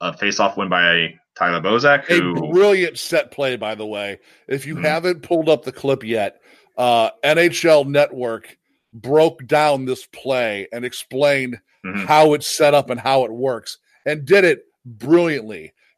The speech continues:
Speaker 2: 'Cause what, what they explained was – if you look at that face-off, Bozak's in the center as he usually is, but, uh, Thomas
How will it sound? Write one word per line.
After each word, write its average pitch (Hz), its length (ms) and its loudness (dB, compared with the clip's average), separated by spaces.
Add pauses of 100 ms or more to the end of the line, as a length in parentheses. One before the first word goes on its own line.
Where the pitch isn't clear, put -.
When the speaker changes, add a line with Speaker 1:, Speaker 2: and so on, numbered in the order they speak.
Speaker 2:
'Cause 139 180 -4
what, 170 240 -2
what 160 220 0
they 165 160 0
explained 190 640 -4
was – 110 600 -2 (680)
if 131 140 -2
you 135 180 -6
look 175 160 0
at 202 80 2
that 175 260 0
face-off, 135 640 0
Bozak's 147 560 0
in 160 120 -6
the 147 80 -6
center 156 400 -4
as 131 120 -6
he 123 60 -12
usually 135 640 -6
is, 101 360 -10 (380)
but, 131 460 2 (500)
uh, 131 360 2 (100)
Thomas 170 640 -2